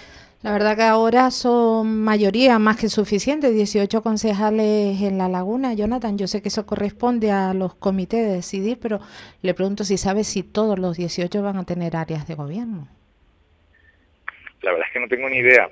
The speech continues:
Speaker 2: eh, le soy
Speaker 1: Son
Speaker 2: sincero.
Speaker 1: muchas,
Speaker 2: Eh,
Speaker 1: ¿verdad?
Speaker 2: la, la rela-, lo que es la gestión o negociación de un posible pacto que todavía no ha,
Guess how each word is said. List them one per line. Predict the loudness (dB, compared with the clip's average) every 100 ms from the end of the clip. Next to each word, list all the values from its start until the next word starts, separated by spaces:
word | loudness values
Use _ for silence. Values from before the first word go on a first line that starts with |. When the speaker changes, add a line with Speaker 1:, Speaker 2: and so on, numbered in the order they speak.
| -2
Speaker 2:
eh, | -2 -2 -10 -14 -18
le | -8 -6
soy | -4 -4
Speaker 1:
Son | -2 4 8
Speaker 2:
sincero. | 10
Speaker 1:
muchas, | 10 12 10 10
Speaker 2:
Eh, | 8
Speaker 1:
¿verdad? | 4 4
Speaker 2:
la, | 4 2 2 2 0 -2
la | 0
rela-, | 0 2 0 0 -4 -6
lo | -2 -2
que | -4
es | 0
la | 4 6 4 0 -4 -6 -8 -4
gestión | -4 -2 0 0 0 -8 -14 -20 _ _ _ _ -6
o | -4
negociación | -2 -4 -4 -4 0 0 0 -6 -4
de |
un | -4 -4
posible | -6 -2 0 2
pacto | 2 0 -2
que | -2
todavía | -2 0 2 4 2
no | 2 -4
ha, | -4 -6